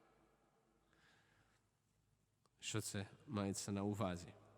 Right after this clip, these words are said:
Що ми, які хочемо називатися синами світла, християнами, дуже часто так в практиці не поступаємо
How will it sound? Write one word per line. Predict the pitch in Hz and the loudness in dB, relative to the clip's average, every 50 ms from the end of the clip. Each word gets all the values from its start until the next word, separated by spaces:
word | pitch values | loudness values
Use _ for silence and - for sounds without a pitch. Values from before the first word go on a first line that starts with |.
| - - - - - - - - - - - - - - - - - - _ _ _ - - _ _ _ _ - - - - - - - - _ _ _ _ _ _ _ _ _ _ _ | -20 -20 -20 -20 -20 -20 -20 -20 -20 -20 -20 -20 -20 -20 -20 -20 -20 -20 _ _ _ -20 -20 _ _ _ _ -20 -20 -20 -20 -20 -20 -20 -20 _ _ _ _ _ _ _ _ _ _ _
Що | - - - 113 | -8 -2 2 4
ми, | 101 101 113 120 123 120 - - - - - - - - - - - - - - - - - - - - | 6 6 6 6 4 2 -2 -10 -20 -20 -20 -20 -20 -20 -20 -20 -20 -20 -20 -20 -20 -20 -20 -20 -16 -6
які | - 104 95 - 104 | -4 -4 -4 -2 -4
хочемо | - 113 104 - 117 104 104 | -4 -4 -2 -2 0 2 2
називатися | 107 104 101 104 110 98 113 117 - - 104 - - 98 | 2 2 2 2 2 2 2 2 2 0 -2 -2 -2 -4
синами | - - 107 110 120 117 104 95 | -2 0 2 4 4 4 4 2
світла, | - - - - 90 82 - - 80 80 - - - - - - - - - - - - - - _ _ _ _ _ _ _ _ _ _ _ - | 0 -2 -2 -2 -4 -4 -4 -6 -8 -8 -10 -14 -20 -20 -20 -20 -20 -20 -20 -20 -20 -20 -20 -20 _ _ _ _ _ _ _ _ _ _ _ -10
християнами, | - - 104 - - - 98 92 90 85 85 87 85 82 85 87 92 107 - - - - - - - - - - - - _ _ _ _ _ _ _ _ _ _ _ _ _ _ _ _ _ _ _ _ _ _ _ | -6 -4 -2 -2 -2 -2 0 0 2 0 0 -2 -2 -2 -2 -4 -4 -6 -10 -16 -20 -20 -20 -20 -20 -20 -20 -20 -20 -20 _ _ _ _ _ _ _ _ _ _ _ _ _ _ _ _ _ _ _ _ _ _ _
дуже | - 107 104 107 | -2 -2 -2 -2
часто | 101 - 120 120 120 - - 113 | 0 2 2 2 2 2 -2 -4
так | - - 104 - - 110 - - - - - | -2 -2 -2 -2 -4 -8 -10 -12 -18 -20 -18
в | - - | -18 -12
практиці | - - 110 110 120 - - - 117 - - - 110 101 - - - - - - - - - - - - | -4 0 2 2 2 0 -2 -6 -4 -4 -2 -2 -2 -2 -4 -8 -16 -20 -20 -20 -20 -20 -20 -20 -14 -6
не | - 107 113 | -2 -2 0
поступаємо | 110 - 117 110 - - 110 104 131 135 135 120 110 110 101 92 | 0 0 -2 -2 -2 -4 -2 2 2 4 4 4 2 2 0 -2